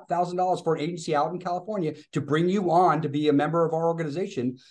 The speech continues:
but we don't take care of the people in the organization, that's a problem.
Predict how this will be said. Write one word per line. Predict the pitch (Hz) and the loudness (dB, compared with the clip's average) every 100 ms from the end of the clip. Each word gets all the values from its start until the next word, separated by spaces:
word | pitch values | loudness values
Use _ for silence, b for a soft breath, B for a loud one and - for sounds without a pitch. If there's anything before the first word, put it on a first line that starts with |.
| B - | B -2
but | 143 | 0
we | |
don't | 131 156 | 2 2
take | 175 - | 0 -2
care | 165 | -2
of | 165 | -2
the | |
people | 139 160 165 | -6 -6 -2
in | |
the | 147 | 2
organization, | 147 147 127 139 165 247 262 247 _ _ _ _ _ | 4 2 2 0 0 0 0 -2 _ _ _ _ _
that's | - 185 | -6 -4
a | - | -4
problem. | - 180 196 123 - | -4 -2 0 -2 -4